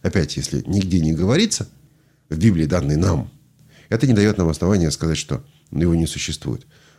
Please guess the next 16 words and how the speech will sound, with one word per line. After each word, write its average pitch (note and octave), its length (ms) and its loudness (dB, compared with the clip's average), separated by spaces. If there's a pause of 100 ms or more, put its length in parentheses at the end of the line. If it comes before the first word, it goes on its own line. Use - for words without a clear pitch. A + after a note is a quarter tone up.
Вот - 180 0
просто A#2 400 0 (400)
на, G2 300 2
а G2+ 160 -2
это, - 160 0
это, B2 280 0
а G#2 140 0
если, G#2 680 2 (440)
а, F2+ 440 0 (1300)
мы G2 320 4
ничего F2+ 340 0
конкретного E2+ 460 -2
здесь D#2+ 120 -4
сказать E2 280 -2
не E2 100 0
можем. C2+ 360 -2